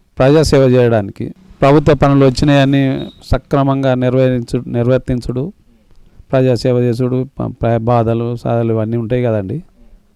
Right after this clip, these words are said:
వాటిని సక్రమంగా అరుచుకోవాలనే దాని మీదనే ఆలోచన నాది. అభివృద్ధి విషయంలో కానీ, గ్రామ పంచాయతీ విషయంలో కానీ దాదాపు పద్నాలుగు ఏండ్లు, పద్నాలుగు, పదిహేను, ఇరవై ఏండ్లు సర్పంచ్ మావాడే.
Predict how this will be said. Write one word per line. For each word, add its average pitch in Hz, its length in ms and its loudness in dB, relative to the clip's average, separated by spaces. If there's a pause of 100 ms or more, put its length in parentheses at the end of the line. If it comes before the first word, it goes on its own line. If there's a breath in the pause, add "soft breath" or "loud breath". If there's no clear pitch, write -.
(140)
వాటిని 117 300 -4
సక్రమంగా 127 800 0
అరుచుకోవాలనే 113 640 -2
దాని 110 200 -2
మీదనే 117 220 -4
ఆలోచన 123 440 -2
నాది. 98 260 -8 (240)
అభివృద్ధి 147 400 4
విషయంలో 143 480 4
కానీ, 156 340 4
గ్రామ 135 280 2
పంచాయతీ 135 720 4
విషయంలో 127 460 2
కానీ 131 340 0
దాదాపు 143 840 0 (640 loud breath)
పద్నాలుగు 139 460 2
ఏండ్లు, 151 240 0
పద్నాలుగు, 143 520 -2
పదిహేను, 135 1040 -2
ఇరవై 151 320 0
ఏండ్లు 175 320 0
సర్పంచ్ 147 500 -2
మావాడే. 131 480 0